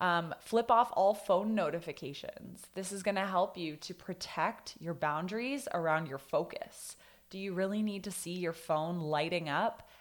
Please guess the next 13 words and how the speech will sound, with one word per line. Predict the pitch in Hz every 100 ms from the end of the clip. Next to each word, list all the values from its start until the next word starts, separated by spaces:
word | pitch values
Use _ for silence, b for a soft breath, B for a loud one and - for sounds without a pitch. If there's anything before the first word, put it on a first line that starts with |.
| B
every | - 170 170
thirty | 170 165 156 151
seconds | 135 123 110 76 170 160
when | 156 147 143
an | - 151
email | - 180 160 147
comes | - 160 147 -
through, | 151 143 143
an | 143
Instagram | - 185 - 160 165 147 143
like | 135 -
comes | 180 151
through? | - 151